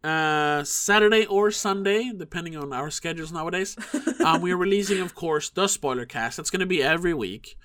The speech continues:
Speaker 1: And as, us, of course, then a patron exclusive episode every week,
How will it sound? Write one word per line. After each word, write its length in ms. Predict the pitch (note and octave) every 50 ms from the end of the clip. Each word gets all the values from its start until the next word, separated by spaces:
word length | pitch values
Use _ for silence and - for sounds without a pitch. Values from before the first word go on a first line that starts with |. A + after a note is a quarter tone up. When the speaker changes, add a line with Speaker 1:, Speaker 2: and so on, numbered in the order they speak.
| - - - - - _
Speaker 1:
And 300 | - F3+ G3+ G3+ G3 G3
as, 300 | G3 F#3+ - - - - - - -
us, 500 | D#3 E3 E3+ - - - - - - _ _ _
of 180 | D3+ D3+ - -
course, 480 | - D#3+ D3 B2+ - - - - - _
then 260 | C#3+ C3 B2 A#2+ B2 - -
a 300 | B2+ B2+ B2+ C3 C3 -
patron 520 | - _ - F3+ E3 D#3 - D#3+ D3+ D3+ -
exclusive 440 | - C#3 - - - D#3+ C#3+ - C#3+
episode 600 | C3+ B2+ - B2+ - - A#2+ A#2+ A#2 A#2+ A#2+ - - _
every 280 | C3 C3 C3 C3 C3 B2
week, 360 | A#2 A2+ A2 A2 A2 - -